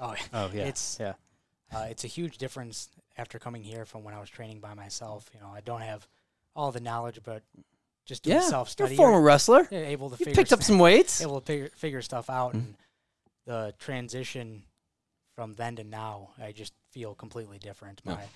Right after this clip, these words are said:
Speaker 1: I can tell my quads have gotten bigger, my shoulders have rounded out, I feel more stable. Uh, I just, I'm not as tight. It's, it's a whole different world
Speaker 3: Yeah.
Speaker 1: coming in, and since we've been working out here.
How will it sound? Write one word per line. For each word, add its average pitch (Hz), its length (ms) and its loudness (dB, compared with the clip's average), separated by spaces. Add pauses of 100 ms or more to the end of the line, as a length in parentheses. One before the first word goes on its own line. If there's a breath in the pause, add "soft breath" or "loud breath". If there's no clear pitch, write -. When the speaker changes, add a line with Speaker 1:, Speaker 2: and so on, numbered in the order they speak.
(140)
Speaker 1:
I 113 60 -10
can 110 140 -18
tell 120 200 -6
my 107 120 -14
quads 123 340 -4
have 117 100 -12
gotten 120 280 -8
bigger, 113 320 -10
my 104 120 -18
shoulders 113 520 -12
have 104 140 -16
rounded 110 340 -12
out, 104 340 -16
I 101 80 -20
feel 135 260 -10
more 117 220 -12
stable. 107 640 -12 (440)
Uh, 98 60 -20 (140)
I 98 40 -18
just, 104 220 -16 (460)
I'm 123 80 -18
not 120 120 -6
as 110 140 -10
tight. - 460 -12
It's, - 340 -14 (520)
it's 120 140 -14
a 123 60 -6
whole 143 280 -6
different 117 340 -14
world 107 340 -12
Speaker 3:
Yeah. - 60 -14
Speaker 1:
coming 110 260 -12
in, 107 140 -16
and 101 180 -20 (300)
since - 200 -18
we've 117 120 -14
been 110 140 -14
working 110 260 -14
out 101 120 -18
here. 104 240 -18